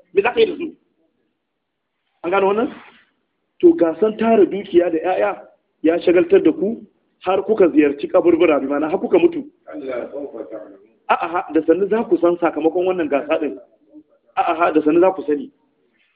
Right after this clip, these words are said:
Speaker 2: كلا لو تعلمون علم اليقين.
Speaker 1: A'a ha, da a ce kun sani irin sani na yaƙini. A gani?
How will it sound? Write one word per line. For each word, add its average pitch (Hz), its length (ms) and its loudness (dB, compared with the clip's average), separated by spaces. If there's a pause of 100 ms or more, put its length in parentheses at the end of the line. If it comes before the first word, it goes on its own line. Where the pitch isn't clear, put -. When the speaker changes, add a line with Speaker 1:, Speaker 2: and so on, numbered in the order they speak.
(120)
Speaker 2:
كلا 285 360 -8
لو - 200 -6
تعلمون 135 520 -8
علم 156 360 -8
اليقين. 113 280 -10
Speaker 1:
A'a 190 220 0
ha, 185 240 -2
da 160 100 -2
a 160 80 -6
ce 233 120 0
kun - 320 0
sani 190 260 -2
irin 185 260 4
sani 190 220 -2
na 175 100 0
yaƙini. 175 580 0 (1600)
A 160 80 -2
gani? 190 240 2